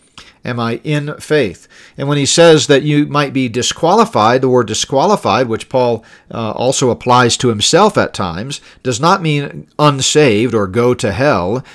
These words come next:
It means, uh, it's the Greek word adokimos. It means to, to fail the test. Dokimos is to pass the test or to be approved. Adokimos, the ne-, the negator right there at the beginning, and the, the negative, uh, prefix,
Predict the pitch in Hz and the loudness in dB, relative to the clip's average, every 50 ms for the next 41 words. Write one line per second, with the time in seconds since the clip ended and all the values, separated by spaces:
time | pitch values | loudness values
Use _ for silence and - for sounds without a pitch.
0 | - _ - - 107 - 120 120 117 117 113 110 107 - - _ _ _ _ - | -20 _ -8 -6 -6 -6 -6 -6 -6 -6 -6 -8 -8 -8 -10 _ _ _ _ -10
1 | 98 107 - - - 120 113 139 139 - 123 120 - - - 131 139 135 113 127 | -8 -6 -6 -4 -4 -2 -2 -2 -2 0 0 0 2 4 4 6 6 6 4 4
2 | 127 135 135 - 117 107 92 110 90 87 92 - - 98 - 98 107 104 101 98 | 4 4 4 2 -4 -6 -4 -4 -6 -6 -6 -8 -8 -8 -8 -8 -8 -8 -8 -8
3 | 101 - - - - 110 101 - _ - - - _ - - 107 - - - - | -8 -10 -10 -10 -10 -10 -10 -12 _ -20 -20 -20 _ -12 -10 -10 -10 -8 -2 0
4 | 131 131 135 139 139 135 139 143 - - 123 110 - - 131 120 104 - - - | 2 4 4 4 4 4 2 2 0 -2 -4 -4 -4 -2 -2 -2 -2 -2 -4 -4
5 | - - - - - - - - - _ _ - 117 120 139 - - 127 113 117 | -6 -6 -6 -10 -18 -20 -20 -20 -20 _ _ 0 2 2 2 2 0 -4 -2 -2
6 | 110 113 127 139 - - 113 98 92 - - 101 - - 123 123 131 143 - - | 0 0 0 0 -2 -4 -4 -6 -8 -8 -10 -12 -10 -4 -2 -2 -2 -2 -2 -4
7 | 123 90 - 113 110 127 110 - - 101 95 - 101 87 104 98 87 - - - | -6 -6 -4 -4 -2 -2 -2 -4 -6 -8 -8 -8 -6 -6 -6 -6 -6 -6 -4 0
8 | 156 147 127 123 151 190 202 196 202 175 - - - - - - _ _ - - | 0 2 4 4 4 4 4 4 2 0 -2 -4 -16 -18 -18 -20 _ _ -12 -4
9 | - 127 139 151 156 120 131 113 113 - 117 110 101 110 135 135 - - 113 101 | 2 4 4 6 6 4 4 2 2 2 -2 -4 -2 -2 -2 -2 -2 -4 -6 -6
10 | 101 113 127 - - 110 104 107 104 107 120 131 135 120 113 107 107 - 117 110 | -2 -2 -2 -2 -2 -4 -8 -8 -6 -2 -2 0 0 0 -2 -4 -4 -4 -4 -2
11 | 107 110 110 110 120 110 101 - 107 87 104 92 101 135 135 107 101 104 110 110 | -2 -2 -2 -2 -4 -6 -6 -6 -8 -8 -8 -4 -2 -2 -2 -2 -4 -8 -8 -10
12 | - - 104 92 101 101 95 85 - 101 98 104 117 120 107 110 104 101 98 92 | -12 -12 -10 -10 -10 -10 -10 -12 -12 -10 -6 -4 -4 -4 -2 -4 -4 -4 -6 -8
13 | 101 104 92 76 - - - 143 135 - 104 95 107 107 - - | -8 -10 -12 -12 -8 -4 -2 -2 -2 -2 -4 -8 -8 -8 -10 -12